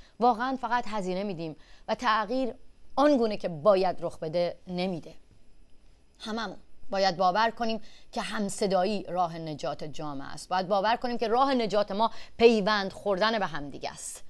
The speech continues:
شناختن اوناییه که با صد روش و شگرد و حیله و کلک و ظلم ما رو می‌خوان از همدیگه جدا نگه دارن،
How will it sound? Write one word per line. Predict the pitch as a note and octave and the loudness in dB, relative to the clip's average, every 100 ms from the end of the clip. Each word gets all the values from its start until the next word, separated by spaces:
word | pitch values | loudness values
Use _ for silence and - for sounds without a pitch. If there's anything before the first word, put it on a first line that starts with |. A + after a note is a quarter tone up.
| - - - - | -10 -8 -10 -4
شناختن | - A3+ - C#4 | 0 0 0 0
اوناییه | C#4 B3 B3 C#4 A#3 | 2 2 2 4 2
که | A3 | 0
با | F#3+ | -2
صد | F#3+ - C#4 D4 | -2 0 0 2
روش | B3 A3+ A3+ C4 | 2 0 0 0
و | A3+ - - - | 0 -2 -10 -6
شگرد | - F#3+ G#3+ G#3+ | -4 2 2 4
و | G#3 F#3+ | 4 2
حیله | - A#3+ A#3 C#4+ | 0 2 8 10
و | C4+ | 10
کلک | G3 - B3 C#4 D4+ A#3+ | 4 0 -2 0 0 -2
و | F3 F#3 | -2 -2
ظلم | D3+ F#3+ C#4+ A#3 E3+ - - - - | 0 8 10 8 4 -6 -10 -12 -2
ما | G3+ C#4+ | 4 6
رو | D#4+ | 6
می‌خوان | C#4 - C4+ | 4 2 -2
از | A#3 | -2
همدیگه | A3+ A3+ G#3 C4 - - | -2 -2 0 -2 -2 -8
جدا | F3 B3 A#3+ C4+ C#4+ | 0 4 6 6 6
نگه | C4+ A3 G3+ | 4 4 2
دارن، | - F3+ D#3+ | 2 0 0